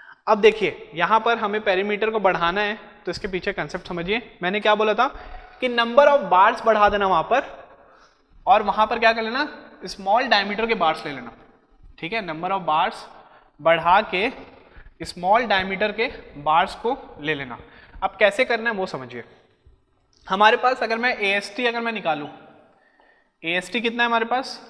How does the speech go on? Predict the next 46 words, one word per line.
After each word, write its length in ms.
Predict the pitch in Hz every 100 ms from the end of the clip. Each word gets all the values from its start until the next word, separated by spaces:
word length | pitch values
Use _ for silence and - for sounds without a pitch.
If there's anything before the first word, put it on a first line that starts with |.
| - 143
दो 260 | 143 202
बार 260 | 220 214 220
है 180 | 220 220
किसके? 360 | 226 185 - 240 - - - - - - -
ट्वेंटी 280 | 214 214
फ़ाइव 220 | 254 254 262
एमएम 260 | 247 254
के। 140 | 247 247 240 -
तो 120 | 220
एरिया 320 | 214 190 214
निकालूंगा 380 | 220 220 208 214
तो 100 | 220
कितना 240 | 220 - 214
हो 60 |
जाएगा? 200 | 208 208
पाई 280 | 226 180 175
by 140 | 180 202
four 220 | 196 190
into 360 | 190 185 202 214
ट्वेंटी 260 | 180 165 175
फ़ाइव 220 | 185 175 -
का 360 | 226 - - 156
स्क्वायर। 400 | - - 131 - - - - _ _ -
ठीक 140 | 185
है, 100 | 254 - - - _ _ _ _ _
area 320 | 175 180 208 226
of, 140 | 226
अगर 160 | 190 202
मैं 200 | 214 262 - -
टेंशन 320 | 175 180 214
रिइंफोर्समेंट 580 | 208 202 - 190 214 208
बोलूँ 260 | 185 185 214
तो 180 | 226 185
कितना 220 | 190 202
हो 80 | 214
जाएगा? 240 | 214 214
टू 260 | 220 220 226
into 300 | 220 208 254 269 - - - _ 180
पाई 160 | 180
by 140 | 185 220
four 200 | 220 208
into 260 | 214 208 214
ट्वेंटी 240 | 185 190
फ़ाइव 180 | 214 202
का 100 | 220
स्क्वायर। 340 | 214 - 202